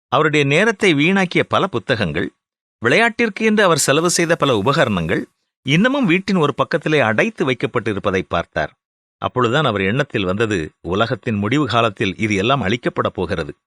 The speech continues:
ஆனால் என் வாழ்க்கை அழிவை காணாமல் நித்தியமாக வாழ வேண்டுமென்றால் இனியாவது என்னுடைய நேரத்தை நான் பயனுள்ள காரியங்களிலே செலவு செய்ய வேண்டுமென்றும், பரிசுத்த வேதத்தை இன்னும் அதிகமாக நான் நேசிக்க வேண்டும், வாசிக்க வேண்டும் என்றும்,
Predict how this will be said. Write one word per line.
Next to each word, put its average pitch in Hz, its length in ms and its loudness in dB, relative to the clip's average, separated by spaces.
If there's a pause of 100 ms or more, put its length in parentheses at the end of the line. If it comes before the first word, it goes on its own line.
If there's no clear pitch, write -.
(340)
ஆனால் 202 280 2
என் 170 100 0
வாழ்க்கை 185 400 0
அழிவை 180 320 2
காணாமல் 139 400 0
நித்தியமாக 147 520 0
வாழ 120 240 2
வேண்டுமென்றால் 104 680 0
இனியாவது 151 520 2
என்னுடைய 95 280 0
நேரத்தை 123 380 0
நான் 90 200 -2
பயனுள்ள 110 480 0
காரியங்களிலே 92 520 -2
செலவு 90 320 -4
செய்ய 123 240 -2
வேண்டுமென்றும், 85 680 -2 (460)
பரிசுத்த 160 480 0
வேதத்தை 143 420 0
இன்னும் 165 220 2
அதிகமாக 147 420 0
நான் 110 160 2
நேசிக்க 131 440 0
வேண்டும், 110 480 0
வாசிக்க 120 440 0
வேண்டும் 104 440 0
என்றும், 92 500 -2